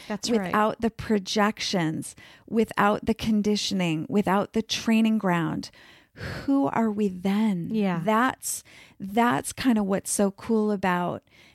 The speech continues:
Speaker 2: anybody who's listening today gets to kind of really step into, like, now this is your revelation project. You're now doing your own project. What is wanting to be revealed in your life as you start to listen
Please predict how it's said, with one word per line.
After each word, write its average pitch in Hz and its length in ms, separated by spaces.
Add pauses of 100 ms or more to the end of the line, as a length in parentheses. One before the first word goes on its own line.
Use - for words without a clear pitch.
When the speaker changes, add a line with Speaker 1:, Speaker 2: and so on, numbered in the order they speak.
Speaker 2:
anybody 269 400
who's 202 200
listening 202 580
today 190 800
gets - 260
to 220 100
kind 196 280
of 185 260
really 196 240
step 202 340
into, 220 280
like, 175 280 (420)
now 208 300
this 208 280
is 220 220
your 185 180
revelation 165 640
project. 165 480
You're 208 360
now 180 280
doing 185 360
your 175 200
own 196 240
project. 196 560 (380)
What 220 560
is 240 180
wanting 202 320
to 202 100
be 190 160
revealed 180 800
in 180 260
your 196 800
life 180 800 (480)
as 190 280
you 214 240
start - 400
to 214 100
listen 180 840